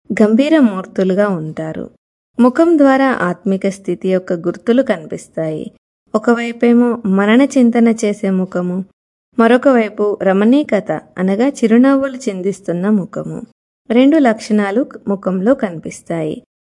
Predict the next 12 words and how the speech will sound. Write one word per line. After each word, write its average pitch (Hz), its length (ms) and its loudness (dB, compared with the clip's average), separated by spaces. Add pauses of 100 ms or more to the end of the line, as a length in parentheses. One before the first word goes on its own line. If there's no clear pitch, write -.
(140)
అంతర్ముఖులలో 294 1000 2
సదా 247 420 0
హర్షిత 208 500 -2
ముఖత 226 400 2
కనిపిస్తుంది, 190 880 -4 (440)
ఎందుకంటే 269 680 2
మాయను 202 560 2
ఎదుర్కోవటము 190 840 -4 (440)
సమాప్తమైపోతుంది. 156 1500 -4 (580)
మమ్మ 185 360 0
మహావాక్యాలు. 180 1120 -4 (500)
శుభచింతన 311 1080 2